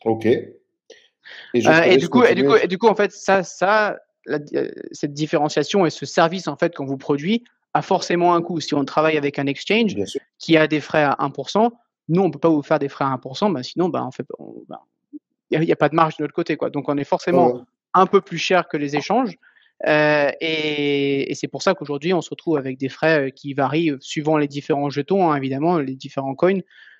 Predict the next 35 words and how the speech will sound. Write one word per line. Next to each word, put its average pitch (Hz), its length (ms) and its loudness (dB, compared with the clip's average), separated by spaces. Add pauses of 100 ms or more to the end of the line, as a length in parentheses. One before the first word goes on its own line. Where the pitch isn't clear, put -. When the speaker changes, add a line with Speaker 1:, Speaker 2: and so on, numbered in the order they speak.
(220)
Speaker 2:
On 156 120 -4
se - 80 -8
retrouve 151 260 2
avec 139 200 2
des 139 100 0
frais 170 240 2
qui 143 160 -14
va-, 139 220 2
qui - 160 -2
oscillent 139 300 -2
entre 139 300 -4
un 147 240 2
et 139 100 0
trois - 200 -4
pour - 240 -20
cent, 165 320 2
euh, 127 420 0
suivant 143 380 0
Speaker 1:
Ok. - 140 0
Speaker 2:
ce, 127 440 -2 (200)
la 139 120 6
rareté 156 460 0
du 143 160 -10
coin 190 340 0
et 139 180 -2
la 135 160 -2
ra-, 139 220 -4
et, - 300 -2
et 156 40 0
où 156 80 2
le 151 100 2
coin 156 200 -4
se 147 100 -12
trouve. - 220 -16 (220)
Voilà. - 140 -18